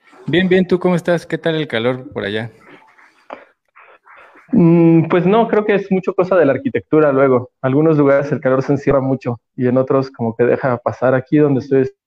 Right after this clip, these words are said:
Speaker 2: bastante fresco, aunque hace calor,
Speaker 1: Ah,
Speaker 2: claro.
Speaker 1: qué bueno, qué bueno.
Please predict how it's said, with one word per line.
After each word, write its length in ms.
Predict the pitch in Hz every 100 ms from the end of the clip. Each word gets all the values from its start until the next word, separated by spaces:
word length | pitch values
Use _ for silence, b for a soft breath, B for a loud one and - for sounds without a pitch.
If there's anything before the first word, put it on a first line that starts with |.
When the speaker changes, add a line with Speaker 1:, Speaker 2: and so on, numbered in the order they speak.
| _ _
Speaker 2:
bastante 420 | 127 123 127 120
fresco, 300 | 117 120 113 - _ _ _ _ _ -
aunque 200 | 127 135
hace 180 | 131 131
calor, 240 | 117 117
Speaker 1:
Ah, 40 |
Speaker 2:
claro. 300 | 117 113 - _ _ _ _ _ _ _ _ -
Speaker 1:
qué 120 | 104
bueno, 280 | 104 101 98
qué 120 | -
bueno. 220 | 98 98